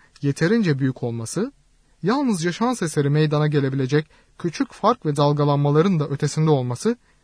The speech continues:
çıkarım yapabilmek için yeterli görülmektedir. Araştırmacı, örneklemde gözlemlediği farkın şans eseri gerçekleşme olasılığını bildiği zaman yorum ve yargılarını daha sağlam dayanaklarla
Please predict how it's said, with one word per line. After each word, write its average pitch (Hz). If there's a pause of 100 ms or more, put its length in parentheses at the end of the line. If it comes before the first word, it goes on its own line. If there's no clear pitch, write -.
(180)
çıkarım 185
yapabilmek 139
için 214 (200)
yeterli 165
görülmektedir. 120 (1900)
Araştırmacı, 151 (280)
örneklemde 233
gözlemlediği 151 (240)
farkın 151 (220)
şans 254
eseri 143
gerçekleşme 165
olasılığını 139
bildiği 151
zaman 139 (300)
yorum 185
ve 160
yargılarını 139 (240)
daha 175
sağlam 127
dayanaklarla 151